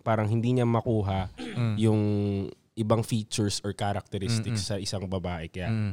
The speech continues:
Speaker 1: bu-,
Speaker 2: Mm-mm.
Speaker 1: tatry niyang buuin.
Speaker 2: Mm-mm.
Speaker 1: Ang akin naman, parang nature lang talaga ng lalaki na gusto niya talaga ng,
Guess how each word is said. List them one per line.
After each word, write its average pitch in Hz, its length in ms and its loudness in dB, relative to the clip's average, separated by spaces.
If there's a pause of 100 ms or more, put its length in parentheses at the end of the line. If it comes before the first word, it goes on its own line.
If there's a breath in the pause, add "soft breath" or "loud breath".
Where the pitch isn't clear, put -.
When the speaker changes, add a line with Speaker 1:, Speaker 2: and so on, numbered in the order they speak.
Speaker 1:
bu-, 104 180 -6
Speaker 2:
Mm-mm. 110 120 -2
Speaker 1:
tatry 104 260 0
niyang 90 220 -4
buuin. 80 380 -10
Speaker 2:
Mm-mm. 110 340 0
Speaker 1:
Ang 110 100 0
akin 151 240 4
naman, 101 280 6 (140)
parang 113 260 2
nature 131 380 6
lang 123 160 4
talaga 107 280 0
ng 98 320 0
lalaki 90 500 -2
na 85 220 -8 (880)
gusto - 180 -2
niya 196 140 6
talaga 185 300 0
ng, 165 420 0